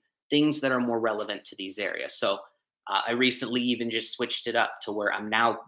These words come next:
bringing up more stuff that's local, like, okay, we're, we're talking about the Strip, bringing examples from local, uh, you know, places around that are going to be remembered by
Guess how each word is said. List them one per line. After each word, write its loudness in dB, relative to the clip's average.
bringing 6
up 2
more -2
stuff -2
that's -6
local, 0
like, -4
okay, 2
we're, -2
we're -10
talking 2
about 0
the -4
Strip, -8
bringing 2
examples -4
from -8
local, -2
uh, 0
you 4
know, 0
places 2
around 4
that 0
are -2
going 2
to 0
be -8
remembered 0
by 6